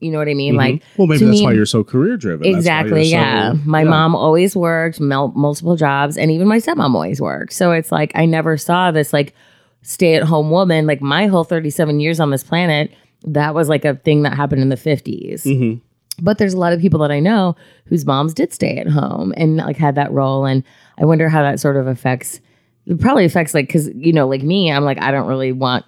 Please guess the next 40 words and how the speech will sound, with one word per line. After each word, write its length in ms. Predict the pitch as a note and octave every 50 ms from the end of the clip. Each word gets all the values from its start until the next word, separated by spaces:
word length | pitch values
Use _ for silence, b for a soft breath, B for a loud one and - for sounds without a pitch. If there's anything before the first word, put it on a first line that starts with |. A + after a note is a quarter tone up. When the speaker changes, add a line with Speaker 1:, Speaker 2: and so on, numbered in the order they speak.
| _
Speaker 1:
I 160 | - F#2+ A#2 C3
don't 260 | B2+ D3 C3+ A#2+ E2
want 200 | G2 A#2+ G2 - -
kids. 460 | G3 G3 G3 F#3 F#3 F#3 F3 E3 D#3+
You 100 | D3+ C3+
know, 100 | B2+ B2
that 180 | B2+ B2+ -
isn't 280 | - C3 C3 C#3 C#3+ A2
something 280 | - C#3 C3 B2 C3+ B2+
that, 140 | B2 - -
I'm 180 | - B2+ D3
not, 280 | D3+ D#3 C#3 C3+ - F#2
like, 100 | C#3 C3+
that 140 | C#3 C3+ -
nurturing 800 | - C#3+ C#3+ C3+ B2+ - - D3 C#3 C3+ B2+ B2+ B2 B2 B2+ B2+
Speaker 2:
Mm. 40 | B2 b b b b b b
Yeah. 280 | B2 G#2 E2 C#2+ - - _ _ -
Speaker 1:
like, 220 | - E3 D#3+ C#3+ -
person. 760 | D3+ - A#3 A#3 A#3+ A3+ - F3+ C3+ A2+ B2+ C3 C#3 D3+
But, 220 | C#3+ D#3 D3+ D3 G#2+
you 140 | C#3+ D#3 D3
know, 120 | C#3 C#3
people 300 | - - F#3+ D#3+ - D#3
who 160 | C#3 D#3 C#3
were 560 | B2+ C3+ C#3 D3+ F#3 G#3 G#3 G3 F#3 D3+ - - _ _ _ _ _ _ _ _ _ _ -
more 220 | E3+ E3 D#3 D3+
nurtured 460 | D3 C#3+ D3+ D3+ C#3+ - D#3 C#3+ C3+ C#3
in 120 | C#3 C3+
that 220 | C3 B2 B2 -
way 280 | - C3 B2 B2 B2 C3 -
probably 420 | - D3 C3+ C#3+ C3+ C#3 C3 B2
feel 400 | C3+ - - D#3 C#3+ C#3 C3+ C3+
more 480 | C3+ C3+ C3 B2+ B2+ B2 B2 B2 A#2+ -
like 200 | - C3+ C3 C3
that's 260 | B2 B2+ B2 B2 -
more 200 | C3 C#3 B2+ A#2 A#2+
of 60 | B2+
an 80 | A#2+ A#2+
important 400 | A#2 A2+ - A#2+ - A#2+ B2 A#2+
thing. 500 | - D#3 F3 D#3+ A#2 D#2+ F#2 - D#3 C#3+